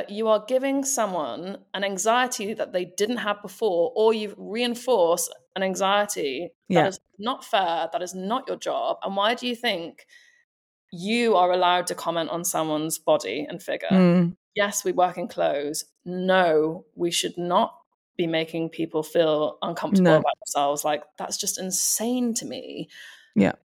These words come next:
Speaker 1: That someone can think they're doing their job, making their customers cry. That's just unacceptable.
Speaker 2: B-, because they think that they're above other people.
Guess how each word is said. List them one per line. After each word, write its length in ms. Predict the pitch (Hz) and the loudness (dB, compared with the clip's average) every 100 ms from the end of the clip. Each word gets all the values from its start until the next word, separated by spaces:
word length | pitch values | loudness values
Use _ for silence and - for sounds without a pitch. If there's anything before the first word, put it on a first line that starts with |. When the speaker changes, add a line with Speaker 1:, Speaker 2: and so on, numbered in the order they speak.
| _ _ | _ _
Speaker 1:
That 160 | 196 170 | -4 -2
someone 240 | 202 190 | -2 -4
can 120 | 196 | -6
think 180 | 190 208 | -8 -4
they're 100 | 185 | -4
doing 220 | 180 185 | -2 -2
their 100 | 170 | -2
job, 300 | 165 180 139 | 0 2 2
making 300 | 160 151 165 | -2 -6 -6
their 100 | 160 | -8
customers 340 | 147 147 160 156 | -6 -4 -4 -4
cry. 300 | - 156 165 | -2 0 0
That's 140 | - | 0
just 100 | - - | -2 -2
unacceptable. 840 | 185 - 151 - - 151 240 269 _ _ _ _ - | -2 -2 -2 -4 -4 0 0 -4 _ _ _ _ -10
Speaker 2:
B-, 80 | 196 | -4
because 280 | 202 202 180 | 0 0 2
they 160 | 190 | 2
think 320 | 185 180 151 - | 2 -2 -4 -2
that 240 | 156 - | -2 0
they're 340 | 170 160 151 - _ _ - | 0 0 0 -6 _ _ -6
above 500 | 160 165 151 - - _ _ _ _ _ _ - | 2 2 2 -2 -20 _ _ _ _ _ _ 0
other 140 | 165 151 | 2 4
people. 420 | 165 156 135 160 | 4 4 2 -6